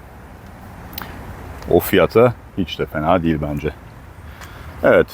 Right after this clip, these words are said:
arabalarda bu kadar arkadaşlar. Honda Galeri turumuz burada sonlanıyor. Yine biraz hayal kırıklığı. Ellerinde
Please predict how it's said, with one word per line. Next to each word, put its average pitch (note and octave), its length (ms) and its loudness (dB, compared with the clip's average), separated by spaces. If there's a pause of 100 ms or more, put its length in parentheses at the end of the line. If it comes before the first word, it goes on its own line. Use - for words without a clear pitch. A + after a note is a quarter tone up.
(240)
arabalarda G#2 560 8
bu A#2 60 4
kadar E2 220 6
arkadaşlar. E2 560 4 (600)
Honda C#3 240 8
Galeri A#2 360 8
turumuz A2+ 600 2 (420)
burada G#2 340 6
sonlanıyor. G2 600 6 (1120)
Yine A2+ 340 6 (1040)
biraz G2+ 240 6
hayal F#2 240 6
kırıklığı. F#2 580 4 (440)
Ellerinde F2 600 4